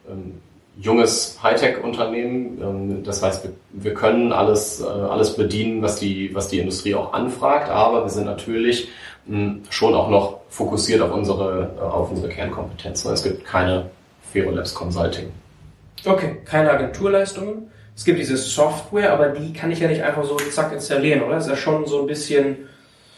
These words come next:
Speaker 2: Onboarding und
Speaker 1: Es ist eine Standardsoftware.
Speaker 2: Einstellen.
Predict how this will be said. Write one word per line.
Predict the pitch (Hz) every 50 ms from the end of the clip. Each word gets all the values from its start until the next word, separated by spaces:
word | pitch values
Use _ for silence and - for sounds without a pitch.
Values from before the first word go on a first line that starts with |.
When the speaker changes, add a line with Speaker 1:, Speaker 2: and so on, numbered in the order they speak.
| - - - - - - - _
Speaker 2:
Onboarding | - 151 170 165 151 151 156 156 151 151 151 151 147 147
und | 139 139 143
Speaker 1:
Es | 143 - - - - -
ist | - 151 208
eine | 196 180
Standardsoftware. | 156 170 180 180 185 185 - 180 180 160 156
Speaker 2:
Einstellen. | - 113 - -